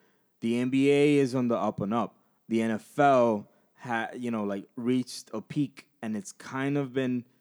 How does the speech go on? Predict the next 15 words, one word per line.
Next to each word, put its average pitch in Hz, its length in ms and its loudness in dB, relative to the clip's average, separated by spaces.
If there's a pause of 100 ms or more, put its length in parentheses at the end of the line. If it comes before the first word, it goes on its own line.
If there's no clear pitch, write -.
(460)
holding 170 540 -2
steady, 175 720 -4 (600)
plateauing, 160 1000 0
and 120 380 -4
almost 151 380 -2
potentially 147 560 -6
going 143 380 0
down 120 520 -2 (600)
based 151 340 4
on 156 120 4
the 131 80 6
fact 113 420 2
that 104 360 2 (1200)
there's 127 340 2
been 127 340 2